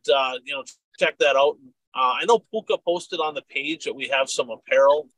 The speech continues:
um, as well. So if you want hats or shirts, I think we have some hoodies,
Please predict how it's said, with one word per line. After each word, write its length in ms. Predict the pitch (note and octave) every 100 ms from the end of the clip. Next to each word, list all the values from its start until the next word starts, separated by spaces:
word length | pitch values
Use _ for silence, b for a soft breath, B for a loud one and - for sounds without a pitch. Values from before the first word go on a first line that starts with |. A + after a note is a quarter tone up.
| _
um, 300 | C3 B2 A#2+ _ A#2+
as 120 | A2
well. 420 | A2+ B2+ D3+ D#3 _ _ _ -
So 240 | D3 B2+
if 140 | B2
you 80 | C#3
want 240 | C3 C3 -
hats 360 | B2+ B2+ -
or 160 | B2+ A#2+ -
shirts, 340 | - C3+ B2
I 60 | B2+
think 140 | B2+
we 60 | B2+
have 100 | A#2+
some 140 | D3
hoodies, 520 | B2+ C#3+ C#3 B2 -